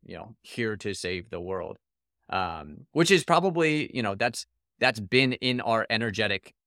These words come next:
you know, it's been a part of humans for so long. Like you said, it's just a, it's just a story that's been told over and over from, uh,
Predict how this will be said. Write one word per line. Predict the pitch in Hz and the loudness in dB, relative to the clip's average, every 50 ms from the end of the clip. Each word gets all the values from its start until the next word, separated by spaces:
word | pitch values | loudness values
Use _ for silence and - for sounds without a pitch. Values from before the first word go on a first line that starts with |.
| _ _ _ | _ _ _
you | - 113 123 110 | -12 -10 -8 -6
know, | 76 | -6
it's | 82 113 107 - - _ _ _ _ _ - | -6 -6 -8 -8 -12 _ _ _ _ _ 2
been | 170 170 170 | 4 6 6
a | 160 | 4
part | - - 151 151 | 4 4 4 4
of | 135 117 - | 4 2 0
humans | - - 160 156 143 131 113 98 | -2 -2 0 0 2 0 0 -2
for | - - 113 | -2 -4 -4
so | - - - - - 139 135 131 | -4 -4 -4 -2 0 2 4 4
long. | 131 127 123 117 98 101 110 135 135 107 87 87 92 - | 4 2 2 0 -2 0 0 2 0 0 -4 -6 -8 -6
Like | - 107 110 - | -4 -4 -4 -4
you | 107 95 | -6 -4
said, | - - 117 98 90 | 0 0 0 0 -2
it's | 87 82 - | -6 -10 -8
just | - 101 101 - - - | -8 -8 -8 -8 -10 -8
a, | - 104 98 _ _ _ | -8 -8 -8 _ _ _
it's | - 110 104 - | -10 -8 -8 -8
just | - - 101 - | -8 -8 -8 -8
a | 98 98 | -8 -8
story | - - 117 117 123 123 | -6 -4 -2 0 0 0
that's | 107 104 92 | -2 -4 -6
been | - 98 95 | -8 -10 -10
told | 87 - 104 98 - - | -6 -6 -6 -6 -6 -2
over | - 120 127 123 104 101 98 | 0 2 2 2 0 -2 -4
and | 98 95 | -6 -4
over | 71 104 110 101 98 92 87 | -4 -4 -4 -4 -4 -6 -4
from, | - 104 95 95 92 - _ _ _ _ _ _ _ _ _ - | -2 -2 -2 -2 -4 -8 _ _ _ _ _ _ _ _ _ -16
uh, | - - - 53 | -14 -12 -12 -12